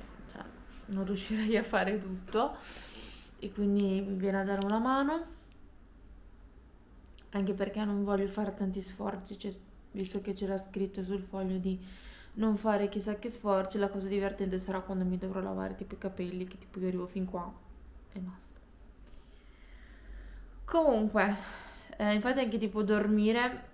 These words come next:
e, o stare qua sul divano è stato un trauma, perché praticamente quando sono qua io mi, mi giro appoggiandomi da sto lato, non so, mi trovo più comoda.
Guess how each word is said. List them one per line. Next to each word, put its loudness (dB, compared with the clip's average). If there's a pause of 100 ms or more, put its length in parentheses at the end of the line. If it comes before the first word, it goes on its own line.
(160)
e, 2
o 2
stare 4
qua -2
sul 0
divano 2
è 0
stato 0 (120)
un 2
trauma, 4
perché -2
praticamente -4
quando -4
sono -4 (200)
qua 0
io 2
mi, 2
mi 2
giro 2 (340)
appoggiandomi 2
da 2
sto -4
lato, 0
non -2
so, -6
mi -8
trovo -2
più -6
comoda. 0